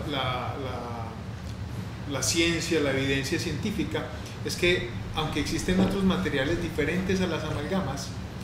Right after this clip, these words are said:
la verdad es que el verdadero sustituto de la amalgama dental aún no se tiene. Se tienen alternativas de materiales restauradores, pero el verdadero sustituto aún no existe. Y yo quiero retomar el tema que tú dices de la estética,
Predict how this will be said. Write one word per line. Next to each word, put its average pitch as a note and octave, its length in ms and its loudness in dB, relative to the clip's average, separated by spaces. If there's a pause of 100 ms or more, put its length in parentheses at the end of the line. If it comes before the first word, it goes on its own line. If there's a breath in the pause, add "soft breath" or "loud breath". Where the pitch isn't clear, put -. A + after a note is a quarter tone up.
(380 loud breath)
la D3 100 2
verdad C#3 320 4
es D3+ 140 2
que F3 280 2 (200)
el C#3+ 160 2
verdadero C3 680 2 (480)
sustituto - 760 0
de E3+ 100 4
la D3+ 80 12
amalgama C#3 400 8
dental F3+ 380 12 (200)
aún D3 280 6
no E3 100 6
se E3+ 160 8
tiene. G3+ 240 8 (640 loud breath)
Se - 160 12
tienen F3 420 12
alternativas D#3 880 10
de D3 60 2
materiales C3 580 2
restauradores, B2 840 0 (120)
pero C3+ 160 6
el C3+ 80 4
verdadero B2+ 500 4
sustituto C#3+ 720 0 (100)
aún C#3 280 2
no D3+ 40 4
existe. - 440 0 (1160 loud breath)
Y E3+ 100 12
yo E3 100 12
quiero G#3+ 220 12
retomar D#3+ 360 12
el E3+ 100 12
tema F#3 220 6
que - 120 2
tú C#3 160 2
dices C3+ 280 4
de C#3+ 80 12
la B2 100 10
estética, A#2 600 12